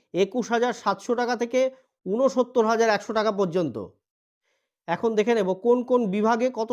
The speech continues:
শূন্য পদ রয়েছে। বিএসএফ এর ক্ষেত্রে শূন্য পদ রয়েছে ছশো ষোলোটি। সিআইএসএফ এর ক্ষেত্রে শূন্য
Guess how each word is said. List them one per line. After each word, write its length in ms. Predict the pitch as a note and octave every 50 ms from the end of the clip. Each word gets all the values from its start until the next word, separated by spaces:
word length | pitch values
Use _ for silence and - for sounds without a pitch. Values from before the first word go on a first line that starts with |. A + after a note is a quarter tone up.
| A3 -
শূন্য 160 | A3 A3+ A3+ G#3+ G#3
পদ 120 | G#3+ G3 F#3
রয়েছে। 320 | F#3 E3 D3 - - G#2+ F2+ F2 _ _ _ _ _ _ _ _ _ _ -
বিএসএফ 480 | B2+ D3 F#3 A3+ A#3 A3+ A#3 B3+ A#3+ C4
এর 100 | B3+ A#3+ -
ক্ষেত্রে 260 | B3+ A#3 A#3 - B3+ A#3+
শূন্য 240 | B3 - A3+ G#3 A#3 A#3 A#3
পদ 120 | A#3+ A#3 A3 A#3
রয়েছে 280 | A#3 A3+ A3+ - B3+ A#3+ A#3 -
ছশো 320 | - - G3 F#3+ G3 - A#3 -
ষোলোটি। 400 | - G#3+ A3 A3 G#3 - D#3 A2+ F2+ E2+ - _ _ _ _ _ _ _ _ _ _ _ _ _ -
সিআইএসএফ 640 | - - A3 A#3 A#3+ B3 C4 B3+ A#3+ A#3+ C4+ A#3+ B3+
এর 100 | B3+ A#3+ -
ক্ষেত্রে 280 | B3 A3+ A#3 - B3 A#3
শূন্য 240 | A3+ - A3 G#3